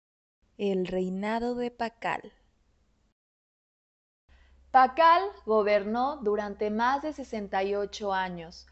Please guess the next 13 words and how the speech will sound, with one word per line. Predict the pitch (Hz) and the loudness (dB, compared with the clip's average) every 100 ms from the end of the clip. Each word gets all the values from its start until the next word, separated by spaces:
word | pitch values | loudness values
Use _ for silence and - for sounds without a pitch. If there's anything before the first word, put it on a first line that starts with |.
| - - - | -20 -20 -12
uno | 196 214 226 | -4 0 2
de | 220 | 4
los | 208 | 2
reinados | 202 196 196 202 208 214 226 226 - | 2 2 0 0 -2 -2 -4 -6 -6
más | 220 240 277 330 320 | -4 -2 -2 -2 -4
largos | 277 269 269 240 214 214 | -4 0 0 0 -2 -4
de | 208 196 | 0 0
la | 185 | 0
historia | 190 - 240 240 214 208 | -2 -6 -4 -2 0 0
de | 202 | -2
la | 185 | -4
civilización | 185 190 185 185 180 185 185 196 190 190 | -4 -8 -8 -8 -6 -8 -6 -2 -2 -4
maya. | 190 190 185 175 156 - | -12 -6 -4 -4 -6 -12